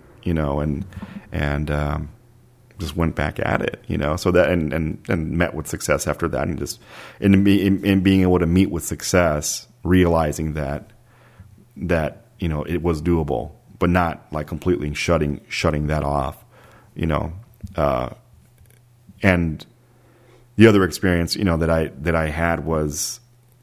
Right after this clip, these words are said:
well, I mean, I don't know, just stuff like that, you know, and mostly it was in observing other people who had been in situations in which things had gone wrong for them or whatever, and then I, you, you see them retreat completely away from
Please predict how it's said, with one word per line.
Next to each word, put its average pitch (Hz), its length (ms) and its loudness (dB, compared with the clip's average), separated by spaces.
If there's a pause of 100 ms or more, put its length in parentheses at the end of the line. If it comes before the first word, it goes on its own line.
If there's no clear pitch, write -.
(300)
well, 110 140 6
I 95 180 2
mean, 87 280 -4
I 98 80 -4
don't 76 160 -6
know, 73 240 -10
just - 260 -6 (600)
stuff - 320 0
like 78 180 0
that, 67 400 -8
you 95 100 -4
know, 90 120 4
and 87 240 0
mostly 110 260 4
it 82 40 4
was 82 120 0
in 82 160 -2
observing 82 460 2
other 80 160 0
people 80 340 -6
who 76 140 -8
had 76 120 -2
been 78 360 -2 (240)
in 87 100 -2
situations 78 640 -2
in 76 140 -4
which - 280 -8 (600)
things 87 200 2
had 71 100 -6
gone 80 240 -2
wrong 76 320 -4
for 76 140 -6
them 76 200 -2
or 78 60 -2
whatever, 73 480 -2
and 71 100 -6
then 76 320 -6 (720)
I, - 140 -12 (180)
you, 90 560 -4
you 92 160 2
see 92 240 2
them 82 340 2
retreat 87 360 0
completely 85 400 -2
away 85 460 2
from 76 600 -4